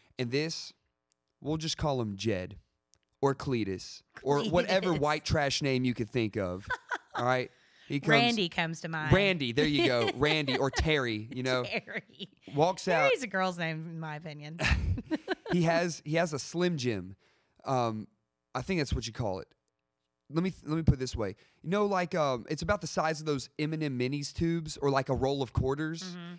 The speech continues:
Speaker 1: It's like that, and it's like, uh, it's basically, um, a solid lead cylinder ra-, uh, covered in, covered in a very thin layer of leather.
Speaker 2: It's a gun?
Speaker 1: No, no, no, no. It's, it's this. It's like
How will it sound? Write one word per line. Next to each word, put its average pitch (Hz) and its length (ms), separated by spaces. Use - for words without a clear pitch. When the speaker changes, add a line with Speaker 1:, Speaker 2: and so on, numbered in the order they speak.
Speaker 1:
It's 151 160
like 180 240
that, 135 360
and 139 100
it's - 180
like, 131 340
uh, 139 180
it's 143 140
basically, 156 680
um, 107 300
a 123 60
solid 147 380
lead 135 400
cylinder 110 720
ra-, 123 340
uh, 123 160
covered 139 400
in, 113 560
covered 127 260
in 117 100
a 113 40
very 120 260
thin 113 460
layer 120 360
of 101 500
leather. 117 320
Speaker 2:
It's 104 160
a 202 60
gun? 170 400
Speaker 1:
No, 165 180
no, 160 60
no, 120 300
no. 123 180
It's, 113 200
it's 139 160
this. 135 280
It's 139 220
like 139 280